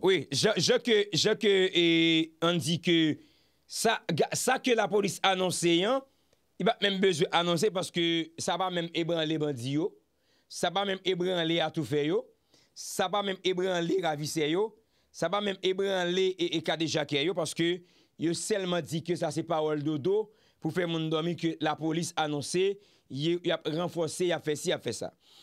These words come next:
enben gari dewozye. Li anonse ke yon seri dispozisyon ki pran eh, enstitisyon lapolis lan ap pran la. Enben, pou yo garanti sekirite pèp Ayisyen an pandan peryòd fèt fen Dane yo, kisa yo ye? Se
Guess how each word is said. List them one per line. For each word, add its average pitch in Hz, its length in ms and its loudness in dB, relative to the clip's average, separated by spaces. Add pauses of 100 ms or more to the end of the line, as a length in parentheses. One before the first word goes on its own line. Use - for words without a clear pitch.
(240)
enben 156 200 -2
gari 185 200 0
dewozye. 196 560 0
Li 175 160 -2
anonse 170 400 -2
ke 170 140 -2
yon 170 100 -2
seri 165 220 -2
dispozisyon 156 640 -4 (500)
ki 233 240 -2
pran 196 520 -2 (180)
eh, 165 240 0 (320)
enstitisyon 196 480 -4
lapolis 175 320 -2
lan 165 140 0
ap 151 100 -8
pran 147 220 0
la. 160 160 6 (640)
Enben, 165 240 2
pou 226 240 0
yo 214 80 6
garanti 185 880 2
sekirite 180 800 2
pèp 175 180 2
Ayisyen 151 640 2
an 175 80 -6 (340)
pandan 160 240 4
peryòd 165 460 2
fèt 143 180 0
fen 151 140 2
Dane 131 240 4
yo, 98 160 -2 (840)
kisa 208 320 2
yo 185 80 4
ye? 185 220 4 (520)
Se 165 140 0